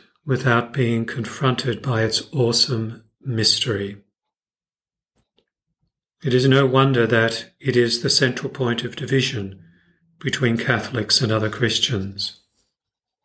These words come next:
As early as the second century, we have record of Christians being accused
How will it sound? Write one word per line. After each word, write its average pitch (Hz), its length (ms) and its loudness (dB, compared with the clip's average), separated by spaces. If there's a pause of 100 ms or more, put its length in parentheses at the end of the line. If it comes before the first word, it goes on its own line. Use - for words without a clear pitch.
(840)
As - 120 2
early 160 280 4
as 147 100 0
the 151 80 2
second 135 400 2
century, 120 640 2
we 120 220 2
have 117 220 -6
record 127 400 0
of 110 120 -8
Christians 117 560 -4
being 117 320 -2
accused 113 640 -4